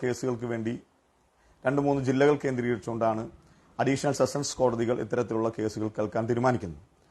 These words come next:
അപ്പോൾ അവർക്കും വേണമെങ്കിൽ അവിടെ ഇത് കൊടുക്കാൻ കഴിയും. ഇപ്പൊ ഇപ്പോഴത്തെ പ്രശ്നം എന്താണ് യഥാർത്ഥത്തിൽ? ഇനി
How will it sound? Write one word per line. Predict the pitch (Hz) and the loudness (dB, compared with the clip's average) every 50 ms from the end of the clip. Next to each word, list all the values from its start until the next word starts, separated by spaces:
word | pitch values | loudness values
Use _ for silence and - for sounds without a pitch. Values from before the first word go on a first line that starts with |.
| _ _ _ | _ _ _
അപ്പോൾ | - 156 | 0 4
അവർക്കും | 165 175 185 185 190 202 190 - - - | 4 4 4 4 0 -4 -4 -4 -4 0
വേണമെങ്കിൽ | 151 151 156 156 156 151 151 160 - | 2 4 4 4 2 2 2 2 2
അവിടെ | - 160 143 - _ _ 127 131 | 2 2 2 -2 _ _ 2 4
ഇത് | 135 - 131 120 | 4 4 0 -2
കൊടുക്കാൻ | 120 - 117 117 - 123 120 117 | -2 -2 -2 0 2 2 2 2
കഴിയും. | 101 87 80 73 - _ _ _ _ _ _ _ _ _ _ _ - | -2 -4 -6 -10 -14 _ _ _ _ _ _ _ _ _ _ _ -20
ഇപ്പൊ | - _ 190 | -4 _ -2
ഇപ്പോഴത്തെ | 190 160 - 190 202 - | -2 2 2 2 4 4
പ്രശ്നം | 165 - 175 156 - - 196 185 | 2 2 2 0 0 0 0 2
എന്താണ് | 180 160 156 147 | 4 4 4 4
യഥാർത്ഥത്തിൽ? | 143 135 127 131 127 113 110 107 95 104 101 - _ _ _ _ _ _ _ _ _ _ _ _ _ _ _ _ _ _ _ - | 4 6 6 6 4 4 0 -6 -8 -10 -12 -12 _ _ _ _ _ _ _ _ _ _ _ _ _ _ _ _ _ _ _ -4
ഇനി | 151 180 208 220 214 - | -2 0 0 0 -2 -4